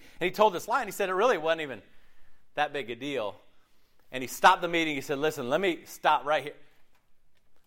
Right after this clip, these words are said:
I lied to you just now." And, you know, you could hear a pin drop in, in the office. Just like, "What, what the, what did he just say?" And he's like, "Forgive me. Listen, you gotta understand something." And he basically shared, this is why this is important to me.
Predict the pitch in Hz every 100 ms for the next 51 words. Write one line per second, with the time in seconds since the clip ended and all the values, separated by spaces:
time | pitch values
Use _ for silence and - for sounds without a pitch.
0 | _ 151 175 165 165 165 139 151 117 110
1 | 110 107 110 85 - - _ _ _ _
2 | - - - - - - - - - -
3 | 131 135 190 139 135 117 95 135 107 80
4 | 65 - - - - - 107 104 117 110
5 | 104 - 127 - - 78 - 117 339 -
6 | 277 - - - - 196 330 403 415 370
7 | 330 370 - - - - - 403 - -
8 | - 208 220 196 156 - - 190 170 208
9 | 196 160 185 170 156 185 220 208 190 -
10 | 202 196 165 151 190 180 208 - 240 196
11 | - 185 180 - - - 226 311 220 233
12 | 208 202 185 170 170 196 113 85